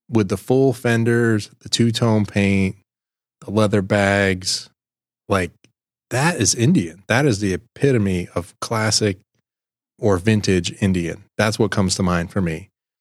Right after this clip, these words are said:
And good, bad, or ugly, I just see their Chieftain and Roadmaster as,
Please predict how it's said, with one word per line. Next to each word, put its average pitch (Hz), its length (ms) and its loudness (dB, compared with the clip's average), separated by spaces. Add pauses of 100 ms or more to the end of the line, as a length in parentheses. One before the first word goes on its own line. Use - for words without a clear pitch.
(200)
And 98 460 0 (1120)
good, 107 200 0
bad, 107 180 2
or 104 140 0
ugly, 117 420 0
I 95 140 -2
just 95 280 0
see 101 260 2
their 90 440 -2 (640)
Chieftain 107 520 0
and 90 120 0
Roadmaster 98 680 0
as, 87 520 -2